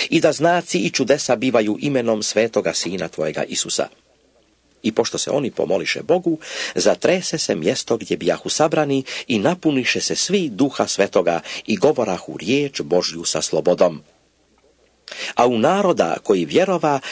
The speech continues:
bješe jedno srce i jedna duša, i ni jedan ne govoraše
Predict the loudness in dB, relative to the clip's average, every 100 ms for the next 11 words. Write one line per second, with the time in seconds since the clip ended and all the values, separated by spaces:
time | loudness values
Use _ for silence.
0 | -4 0 0 0 2 2 0 -2 -4 -6
1 | -4 -4 -2 -4 -2 -2 -2 -4 -4 -2
2 | -2 -4 -8 _ -12 0 2 4 4 4
3 | 4 2 0 2 4 4 2 0 2 2